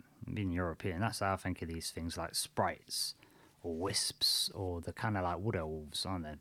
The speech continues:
The protectors of the land. I think that's the, sort of the job. I suppose that I'm thinking of them a bit like elementals, but,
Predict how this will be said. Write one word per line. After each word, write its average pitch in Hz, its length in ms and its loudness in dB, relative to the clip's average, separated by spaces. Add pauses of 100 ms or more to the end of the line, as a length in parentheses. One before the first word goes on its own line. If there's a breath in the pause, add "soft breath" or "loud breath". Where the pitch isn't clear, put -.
(360)
The 110 80 -6
protectors - 580 -2
of 95 140 0
the 82 100 -4
land. 85 400 0
I 85 60 -6
think 101 240 0
that's 85 240 0 (160)
the, - 40 -8
sort 82 200 -2
of 76 80 -4
the - 120 -8
job. 90 360 0
I - 20 -8
suppose 160 360 0
that 107 180 0 (160)
I'm 113 160 2
thinking 92 400 0
of 85 100 0
them 85 180 -2
a 82 60 -2
bit 90 240 -4
like 80 320 -2 (880 soft breath)
elementals, 82 840 -4 (380)
but, - 160 -8